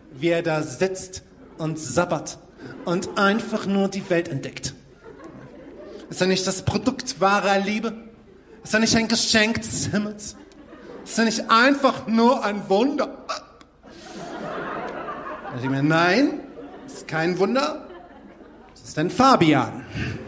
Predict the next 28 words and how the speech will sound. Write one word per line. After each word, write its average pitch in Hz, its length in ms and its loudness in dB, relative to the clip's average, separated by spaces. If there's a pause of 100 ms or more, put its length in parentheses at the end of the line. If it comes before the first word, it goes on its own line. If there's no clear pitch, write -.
(1600)
Und 165 160 2
er 180 60 6
ist 180 100 2
auch 185 60 4
nicht 196 160 2
das 196 100 2
Produkt 208 260 4
wahrer 190 280 8
Liebe, 233 260 6
sondern 214 520 2 (140)
schlechter 214 340 0
Verhütung. 190 420 2 (180)
Und 247 180 6
ganz 247 240 4
ehrlich, 220 360 4 (1040)
er 247 160 4
entdeckt 247 320 4
doch 208 100 8
nicht 220 180 4
die 214 120 4
Welt. 165 360 2 (440)
Er 214 160 4
hat 214 160 0
gerade 202 240 8
eine 190 200 2
Handvoll 190 380 4
Sand 196 380 2
gegessen.“ - 520 0